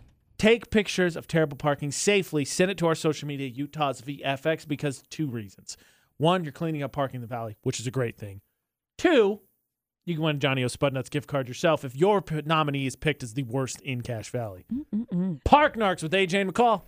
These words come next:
Speaker 1: on V F X. I'm telling you right now, I'm gonna inspire you. I don't know if my Facebook roulette's gonna win, but I'm gonna inspire you.
Speaker 2: Okay.
Speaker 1: A J and McCall on V F X. Find us on Facebook for V F X's Facebook roulette because we like, comment, and share on a post that we find.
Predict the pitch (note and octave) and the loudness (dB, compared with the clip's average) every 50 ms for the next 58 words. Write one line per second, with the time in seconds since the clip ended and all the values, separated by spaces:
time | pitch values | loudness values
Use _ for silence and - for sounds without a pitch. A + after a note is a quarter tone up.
0 | - - - A#2+ G#2 A#2+ B2+ C3+ - F#3+ F#3+ F#3+ - - - - - _ _ _ | -16 -14 -12 -8 -4 -2 0 2 4 4 4 2 2 -2 -8 -12 -12 _ _ _
1 | _ _ _ _ _ _ _ - E3 F#3 E3 - G3+ G3+ G3+ F#3 F3 E3 E3 F#3 | _ _ _ _ _ _ _ 2 2 2 4 6 6 6 6 6 4 4 4 4
2 | F3+ D#3+ C#3 - - _ _ _ _ _ _ _ _ _ - F#3 B3 F4 E4 C#4+ | 2 2 0 -2 -8 _ _ _ _ _ _ _ _ _ 6 8 8 10 8 6
3 | A3+ G#3+ E3+ - - - A#3+ A#3+ A#3+ G#3+ F#3 E3 C#3+ C3 D#3 F#3 G#3+ A3+ A3+ A#3 | 6 4 2 0 2 4 6 6 8 6 6 6 6 6 6 6 6 4 4 4
4 | B3 A#3+ B3 B3 B3+ B3+ - C#4 C#4 A#3 - C#4 C#4 A3+ C#4+ C#4+ C#4+ C#4 - D4+ | 4 4 4 2 2 2 2 2 0 2 0 -2 0 4 4 6 4 4 4 4
5 | D4 D4 D4 D4+ D4+ C#4+ G#3 G#3 G3+ A3 A3+ B3 A3+ - - C4 C4+ C4+ B3 B3 | 4 6 6 6 6 6 6 4 4 4 2 0 -2 0 2 4 4 4 4 2
6 | A3+ G3+ F#3+ - _ _ _ _ _ - C#4 D4 - D4 D4 C#4 - - - _ | 2 0 -2 -4 _ _ _ _ _ -6 -4 -2 0 2 0 0 -2 -6 -16 _
7 | - D#3 F3 F#3+ F3+ D3+ G3 G3+ G3 F#3 F3+ E3+ - - F#3+ F#3 F3+ F3+ F#3 E3 | 0 2 2 2 2 2 2 2 2 2 0 -2 0 4 4 6 6 6 6 4
8 | D#3+ D#3 C3+ C3 E3 F3 E3+ D#3+ D3+ - - E3 D#3+ D#3 - - - - F3 F3+ | 2 2 2 2 2 4 4 4 2 2 2 2 2 2 -2 -2 -2 0 2 2
9 | G3 G3+ G3+ G3+ F3+ - - - D#3+ E3 D#3 C#3+ - - F#3 F3+ E3+ - - - | 2 2 2 2 2 0 0 0 0 0 0 -2 0 2 4 4 4 2 0 -2
10 | D3+ C3+ - C#3 C3 C#3+ D3 C#3 C3+ D3+ D3 - C#3+ C3 - - D#3 D3+ C#3 - | -2 -2 -2 -2 0 2 2 2 2 0 -2 -2 -4 -4 0 2 2 2 2 0
11 | D3+ C#3 - C#3+ D3 D3 D3 D3+ D3 D3 - C#3+ C#3+ A#2+ A#2 C#3+ C#3+ C#3 D3 D#3+ | -4 -4 -2 0 2 2 2 2 0 -2 -2 -2 -4 -4 -2 -4 0 2 4 4
12 | E3+ F3 - E3 E3+ E3+ E3 D#3+ D3 - - E3 E3 D#3 D3+ C3 - D3+ D3+ D#3 | 2 2 2 2 2 2 2 0 -2 -2 0 0 0 2 0 -2 0 0 0 2
13 | D#3 D3 - - - D3 G#3 C4+ C#4 - - - F3 D3+ D3 D3 D3+ | 0 0 -4 -8 -8 -4 -2 0 0 0 0 0 2 2 2 2 0